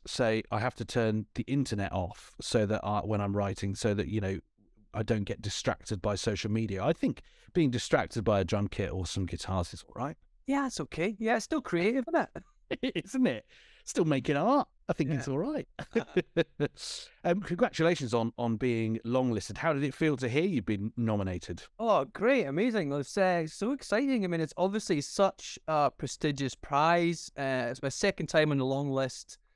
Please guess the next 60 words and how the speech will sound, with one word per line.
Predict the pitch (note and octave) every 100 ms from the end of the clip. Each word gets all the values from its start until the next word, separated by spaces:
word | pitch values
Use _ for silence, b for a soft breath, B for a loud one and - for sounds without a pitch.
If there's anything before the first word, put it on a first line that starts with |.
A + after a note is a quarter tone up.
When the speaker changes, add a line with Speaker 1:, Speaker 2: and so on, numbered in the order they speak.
| _ _
Speaker 2:
uh, | C3 B2+
with | C3+ C3+
a | D3
book | D#3+
from | - C3+
the |
same | - C#3+ B2
series. | - D#3+ D#3 C#3+
So | - D#3+ D3 C#3+
it's | C#3+
kinda | - D#3+
good | C#3+ E3
to | -
know | D3 D3+
that, | C3+ C3 _ _ _ _ _
that, | D3 D3+
like, | C#3+ B2
readers, | D#3+ E3 D3+ -
uh, | D3+ C#3+ C#3
are | C3 C3
still | - - D#3
engaging | D#3+ C3+ D#3 D#3 D#3 D3
with | C#3+ -
the, | D3+ C3+
the | B2
Skelf | - D#3 D#3+ -
women | D#3+ C#3+
with | C3
these | - C#3
stories | - D#3+ D#3+ C#3+
that | C#3+
I'm | C3
making | C3+ -
up. | - - _ _ _ _ _ B B B B
Speaker 1:
Uh, | C#3+ C3+ B2+
and | B2
we're |
talking | B2 G3 E3+ A#2+
about, | A2 G2+ - _ -
uh, | G2+ F#2
Black | - C3 -
Hearts. | B2 B2+ - -
That's | B2 -
the | G2+
fourth | - D#3 D3+
book | - F#2+ F#2+
in |
the | F2+
Skelf | - G2 -
series. | G2 F#2 - B B -
Now, | B2+
there'll | C#3
be | C3
some | C3 B2
people | A#3+ F#3+ C#3
watching | A#2 - G#2+
who | G#2 G#2+
are |
thinking, | - B2 A2+ G#2
"Skelf? | - - - A2 F3 -